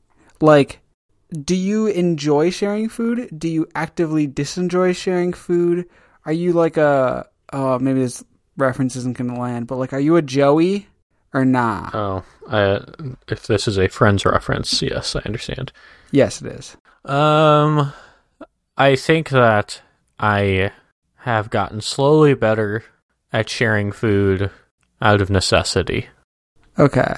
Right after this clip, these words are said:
Speaker 1: <laughs> So y-,
Speaker 2: I,
Speaker 1: so you've
Speaker 2: I,
Speaker 1: been
Speaker 2: I'm not a, I'm
Speaker 1: required
Speaker 2: not a
Speaker 1: to
Speaker 2: f-
Speaker 1: learn to be okay with it. Are there
Speaker 2: I think so. I, I think that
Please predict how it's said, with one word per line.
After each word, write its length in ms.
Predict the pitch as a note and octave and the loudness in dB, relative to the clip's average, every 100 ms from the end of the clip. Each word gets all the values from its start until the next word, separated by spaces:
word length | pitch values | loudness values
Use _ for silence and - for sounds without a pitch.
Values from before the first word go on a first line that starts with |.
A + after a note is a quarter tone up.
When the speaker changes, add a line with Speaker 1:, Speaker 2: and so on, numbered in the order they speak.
| - _ _ - | -12 _ _ -14
Speaker 1:
<laughs> 120 | - - _ _ _ _ _ _ _ | -6 -6 _ _ _ _ _ _ _
So 160 | - F3 | -2 -2
y-, 120 | F#3 - | -2 -6
Speaker 2:
I, 60 | |
Speaker 1:
so 100 | F3+ F#3+ | -6 -2
you've 60 | |
Speaker 2:
I, 100 | G3+ | 0
Speaker 1:
been 120 | G3 | 0
Speaker 2:
I'm 140 | F#3+ G3 | -2 -6
not 80 | A3+ | -4
a, 20 | |
I'm 60 | |
Speaker 1:
required 340 | F#3+ G3+ A3+ A3+ | 0 2 2 0
Speaker 2:
not 160 | A#3 | -2
a 20 | G#3 | -4
Speaker 1:
to 80 | G3+ | -4
Speaker 2:
f- 40 | |
Speaker 1:
learn 340 | F3 E3+ E3+ D#3+ | 0 0 0 -6
to 100 | E3 | -2
be 140 | D#3+ | 0
okay 340 | C#3+ - C#3+ C3+ | 0 -4 -6 -2
with 220 | B2 B2+ | -4 -6
it. 300 | B2 - - _ _ _ _ _ _ - | -12 -12 -20 _ _ _ _ _ _ -6
Are 120 | G3 A3 | 0 2
there 140 | C4+ | 4
Speaker 2:
I 40 | |
think 180 | C4 F3 | 2 -2
so. 340 | - A2 F#2 G2 | -4 0 0 2
I, 320 | A#2 B2 A#2+ | 2 2 0
I 60 | |
think 260 | B2 D3 C#3+ | 0 -2 -2
that 460 | C#3+ A2+ G#2 - | -2 -2 -2 -8